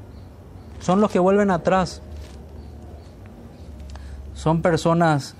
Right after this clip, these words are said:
débiles. Todos somos débiles en un sentido, pero estas son débiles en el sentido de que no tienen poder de Dios alguno en sus corazones.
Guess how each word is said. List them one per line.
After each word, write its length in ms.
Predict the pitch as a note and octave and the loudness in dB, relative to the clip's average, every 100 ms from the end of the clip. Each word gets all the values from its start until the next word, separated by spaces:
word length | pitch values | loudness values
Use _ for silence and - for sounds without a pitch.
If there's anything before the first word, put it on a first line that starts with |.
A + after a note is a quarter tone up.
| D#3+ | -8
débiles. 760 | C3 D3+ G#3 G#3 D#3 A#2 - - - - - - - - - - - - - - - - - - - - - - - - - - - - - | 0 4 6 6 4 2 -2 -12 -14 -14 -14 -14 -14 -14 -14 -14 -16 -16 -18 -18 -16 -16 -16 -18 -18 -18 -18 -18 -18 -16 -16 -14 -14 -14 -4
Todos 280 | - F#3+ D#3 | 2 4 4
somos 280 | E3 D#3 C#3+ | 4 2 4
débiles 480 | D3 D3+ D3+ C3+ - | 4 4 2 0 -2
en 140 | C#3+ C#3+ | -2 0
un 100 | C#3+ | 2
sentido, 520 | D3 C3 D#3+ E3 C3+ | 2 2 4 4 4
pero 180 | D3+ D3+ | 4 2
estas 300 | C3+ E3 - | 4 0 2
son 360 | D#3 D#3 D3 - - - - - - - - - - - - - - - - - - | 2 4 0 -2 -12 -14 -14 -14 -14 -12 -12 -10 -10 -10 -10 -10 -12 -12 -12 -12 -2
débiles 540 | C#3+ E3 E3+ E3 D#3 | 4 6 6 6 4
en 160 | D#3 D#3 | 4 2
el 80 | D3 | 2
sentido 460 | D3+ C#3 D#3+ D#3+ | 2 4 4 6
de 120 | D#3+ D#3 | 6 4
que 120 | D3+ | 4
no 240 | D3 E3 | 4 4
tienen 420 | D#3+ E3+ E3 E3 | 4 4 4 4
poder 320 | D3+ D3+ D3+ D#3+ | 4 4 6 6
de 140 | D#3 | 4
Dios 160 | D#3+ D#3 | 4 4
alguno 420 | C#3+ C3+ E3 D3+ | 2 2 2 2
en 60 | |
sus 160 | C3 C#3+ | 0 0
corazones. 640 | D#3 C#3 B2+ D3+ C3+ - | 2 2 0 -4 -4 -6